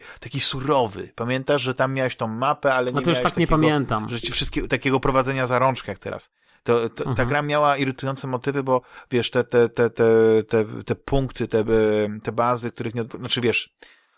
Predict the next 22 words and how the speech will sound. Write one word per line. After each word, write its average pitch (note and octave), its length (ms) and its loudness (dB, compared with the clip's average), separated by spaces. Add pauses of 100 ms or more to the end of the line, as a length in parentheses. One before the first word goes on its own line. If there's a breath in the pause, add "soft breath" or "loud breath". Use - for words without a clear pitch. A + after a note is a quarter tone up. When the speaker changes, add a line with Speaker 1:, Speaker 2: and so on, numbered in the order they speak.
(120)
Speaker 1:
te B2 100 0
spotkania C3 580 -2
losowe G2+ 500 -2
z, - 140 -4
z A2 220 -2
przeciwnikiem, A#2 680 -4
tak? A2 320 -4
Z, - 60 -12
z, G#2 520 -8
z G#2 40 -8
różnymi A2 340 -6
bojówkami. G#2+ 520 -2
To B2+ 100 0
one C#3+ 120 0
były C#3+ 180 2
czasami C3+ 280 -4
za B2+ 80 -4
częste, A#2 320 -2
nie A2+ 60 -6
mogłeś B2+ 240 -2
przejść, - 260 -2
ale B2+ 220 2